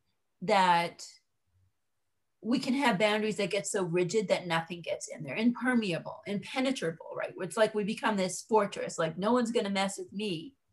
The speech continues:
And I teach a meditation, um, that's available on the Keeping Her Keys SoundCloud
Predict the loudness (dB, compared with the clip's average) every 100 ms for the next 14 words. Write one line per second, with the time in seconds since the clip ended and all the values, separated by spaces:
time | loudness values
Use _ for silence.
0 | _ -20 _ _ _ _ -2 2 2 2
1 | -2 -2 -2 0 2 2 0 0 0 0
2 | -2 -2 -4 -8 _ _ _ -2 2 4
3 | 4 4 4 2 2 2 2 0 0 -2
4 | -8 -10 -6 -4 -4 -4 -6 -6 -2 2
5 | 4 2 2 4 4 2